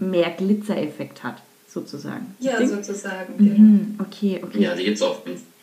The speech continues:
Speaker 3: in verschiedenen Formen und, und Größen natürlich. Also
Speaker 2: Mhm.
Speaker 3: es gibt Spiegel, die haben so ein, vielleicht so ein, ja, ein Zentimeter auf einen Zentimeter oder auch kleiner oder null drei auf null drei. Es gibt's dreieckig, viereckig,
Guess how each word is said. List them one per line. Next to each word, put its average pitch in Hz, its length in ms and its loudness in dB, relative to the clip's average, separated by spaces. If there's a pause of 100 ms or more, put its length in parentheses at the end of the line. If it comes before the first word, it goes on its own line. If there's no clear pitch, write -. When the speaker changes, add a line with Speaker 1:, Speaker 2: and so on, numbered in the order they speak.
(160)
Speaker 3:
in - 120 -10
verschiedenen 85 580 -6
Formen - 560 -8
und, - 340 -12
und - 160 -16
Größen 95 400 -6
natürlich. 85 540 -10
Also - 300 -4
Speaker 2:
Mhm. - 60 -12 (260)
Speaker 3:
es - 80 -12
gibt 110 160 -2
Spiegel, 107 340 2
die 98 120 -2
haben 101 160 -2
so 95 120 -10
ein, 90 160 -16 (260)
vielleicht - 340 -20
so - 140 -20
ein, 156 120 -20
ja, 151 120 -16 (180)
ein - 80 -18
Zentimeter 98 540 -6
auf - 60 -8
einen - 100 -10
Zentimeter 104 840 -2
oder 98 300 -8
auch 104 160 -6
kleiner 87 420 -8
oder 92 120 -10
null 101 180 -4
drei 95 300 -6
auf 98 200 -12
null 107 140 -8
drei. 92 560 -8
Es - 100 -20
gibt's - 380 -12
dreieckig, - 500 -10
viereckig, - 640 -6